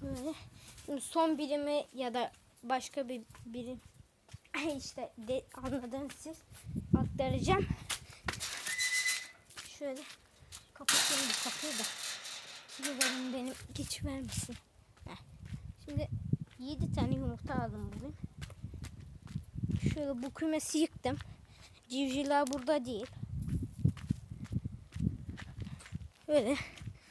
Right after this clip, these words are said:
son durumu aktarayım dedim. Şöyle şöyle.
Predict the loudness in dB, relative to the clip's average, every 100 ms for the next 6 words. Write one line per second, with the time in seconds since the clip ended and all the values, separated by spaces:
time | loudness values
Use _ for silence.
0 | -20 -16 -8 -2 0 2 2 2 0 -2
1 | 0 0 -2 -4 -8 -10 -12 -14 -14 -14
2 | -12 -12 -12 -16 -14 -12 -14 -16 -6 -6
3 | -6 -8 -2 -2 -2 -8 -10 -10 -4 -4
4 | -4 -6 -10 -6 -6 -4